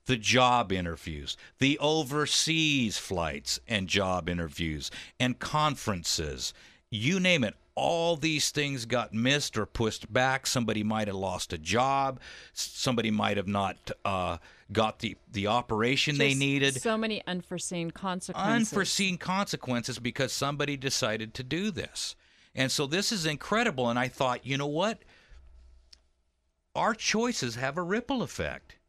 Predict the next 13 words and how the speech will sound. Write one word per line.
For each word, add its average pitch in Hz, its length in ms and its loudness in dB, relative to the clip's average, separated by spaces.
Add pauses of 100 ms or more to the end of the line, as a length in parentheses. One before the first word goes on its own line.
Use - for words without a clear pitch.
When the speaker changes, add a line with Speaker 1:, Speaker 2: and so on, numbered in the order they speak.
(400)
Speaker 1:
And 135 200 2
if 139 160 -4
we're 196 240 2
selfish, 175 680 0
they 151 220 0
have 185 180 0
a 190 80 -2
ripple 156 340 -2
effect - 500 -4
that 143 200 -2
hurt - 540 -4
people. 82 500 -4 (880)
So 156 440 2